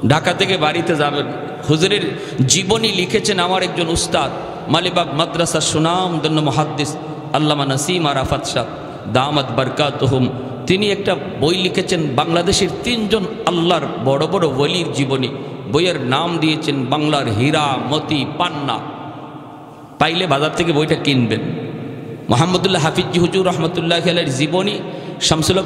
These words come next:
ফরিদপুরি রহমতুল্লাহি আলাইহির জীবনী আর পীরজি হুজুরের জীবনী। এই বইয়ের মধ্যে আল্লাহর ওলি, আমার উস্তাদ, তিনি ওলির ঘটনা লিখেছেন। তিনি গহরডাঙ্গা বাড়িতে যাবেন। এলাকায় যাওয়ার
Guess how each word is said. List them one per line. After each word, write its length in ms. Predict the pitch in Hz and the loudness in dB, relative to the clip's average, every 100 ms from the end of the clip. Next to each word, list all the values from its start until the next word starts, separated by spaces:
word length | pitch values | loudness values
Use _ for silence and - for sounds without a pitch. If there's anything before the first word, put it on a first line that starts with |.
| - | 0
ফরিদপুরি 460 | 170 180 180 202 | -2 0 -2 0
রহমতুল্লাহি 680 | 208 175 175 175 170 165 156 | 0 0 0 0 0 2 2
আলাইহির 280 | 156 147 127 | 2 0 0
জীবনী 480 | 147 175 208 220 139 - - | 0 0 0 -2 -4 -8 -2
আর 120 | 143 143 - | -2 0 -2
পীরজি 300 | 208 156 160 | -2 0 2
হুজুরের 440 | 165 165 151 127 | 4 2 0 0
জীবনী। 360 | 139 120 117 120 - - - | -2 -2 -2 -4 -6 -8 -2
এই 140 | 196 202 | -2 0
বইয়ের 300 | 196 220 220 | 2 2 0
মধ্যে 260 | 196 175 175 | 0 0 0
আল্লাহর 420 | 165 160 160 131 | 0 0 0 0
ওলি, 200 | 139 139 - 151 | 0 -2 -2 -2
আমার 260 | 180 214 | 0 0
উস্তাদ, 340 | 170 - 165 135 - - | -2 0 -2 -2 -8 -2
তিনি 160 | 170 | 0
ওলির 320 | 160 156 175 143 | 2 2 0 0
ঘটনা 320 | 131 151 180 160 | -2 0 0 0
লিখেছেন। 440 | 143 175 160 220 180 - - | 0 -2 -2 -2 -4 -6 -4
তিনি 260 | 185 214 185 | -2 0 0
গহরডাঙ্গা 640 | 143 151 185 180 170 160 | 0 0 0 0 0 0
বাড়িতে 360 | 139 147 156 135 | 0 -2 -4 -2
যাবেন। 280 | 120 113 113 - - - - - - - - - - - - - - - - - - - | -2 -4 -6 -8 -12 -12 -14 -14 -16 -16 -18 -18 -18 -20 -20 -20 -20 -20 -20 -20 -20 -2
এলাকায় 500 | 165 233 285 320 302 | 0 0 2 0 0
যাওয়ার 320 | 214 240 277 | 0 2 0